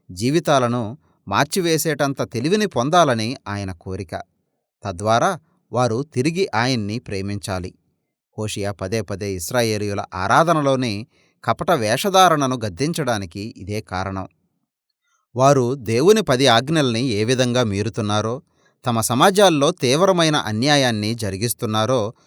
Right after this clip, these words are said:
వారికి ఎత్తి చూపుతూ, అదే సమయంలో వారు పవిత్రమైన దేవాలయంలోకి వెళ్ళి,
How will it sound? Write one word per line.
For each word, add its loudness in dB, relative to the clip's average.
వారికి -4
ఎత్తి -8
చూపుతూ, -4
అదే 2
సమయంలో 2
వారు 6
పవిత్రమైన 2
దేవాలయంలోకి 4
వెళ్ళి, -4